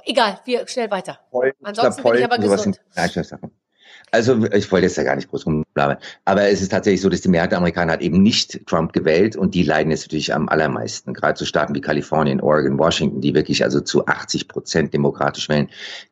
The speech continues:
Speaker 2: die sind halt jetzt wirklich, ähm, ich, wie sagt man höflich, äh,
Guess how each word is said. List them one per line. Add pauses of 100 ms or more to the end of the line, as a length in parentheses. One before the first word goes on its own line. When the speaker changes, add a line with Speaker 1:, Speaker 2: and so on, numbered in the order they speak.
Speaker 2:
die
sind
halt
jetzt
wirklich,
ähm,
ich,
wie
sagt
man
höflich,
äh,